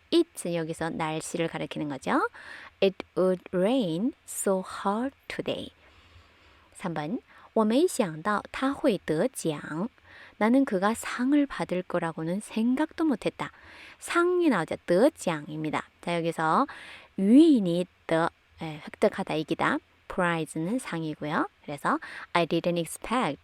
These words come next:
he would win the prize. I didn't expect he would win the prize. 네, I didn't expect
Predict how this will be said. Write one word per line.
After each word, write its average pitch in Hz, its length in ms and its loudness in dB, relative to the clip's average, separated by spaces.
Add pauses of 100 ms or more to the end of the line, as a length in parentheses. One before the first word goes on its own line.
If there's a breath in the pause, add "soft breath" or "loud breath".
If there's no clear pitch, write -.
(140)
he - 300 0 (120)
would 170 340 2
win 226 640 4
the 233 140 2 (120)
prize. - 680 -4 (760 loud breath)
I 220 120 4
didn't 277 320 4
expect 240 680 -4 (260 soft breath)
he - 360 0
would 165 260 2
win 170 520 0
the 190 160 -6 (100)
prize. - 760 -4 (880 soft breath)
네, 170 140 -6 (600)
I 175 180 2
didn't 180 460 0 (120)
expect - 840 -6